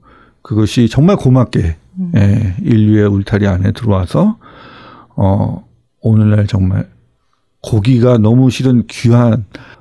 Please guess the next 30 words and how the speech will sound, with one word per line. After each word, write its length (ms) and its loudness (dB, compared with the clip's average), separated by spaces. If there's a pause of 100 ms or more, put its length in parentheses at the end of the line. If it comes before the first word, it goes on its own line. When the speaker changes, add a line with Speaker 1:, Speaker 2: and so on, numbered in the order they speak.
(120)
Speaker 1:
어, 380 -2
시대에서 800 -2 (240)
이제는 540 0
우리가 260 -2
고기를 320 2
먹고 240 0
싶을 320 -4
때, 300 0 (560)
예, 360 -4
식탁에 440 -4
고기를 320 2
올릴 240 2
수 160 -2
있게, 420 0 (500)
예, 140 0
바로 300 -2
그것도 220 -2
닭이라고 540 0
하는 460 2
그런 440 -6
그 220 -8
존재가 360 0
있었기 320 -4
때문에 220 0
그것이 260 -4
가능했다라고 680 0 (800)
Speaker 2:
음. 60 2
Speaker 1:
하는 220 2
것을, 400 2 (840)
어, 540 2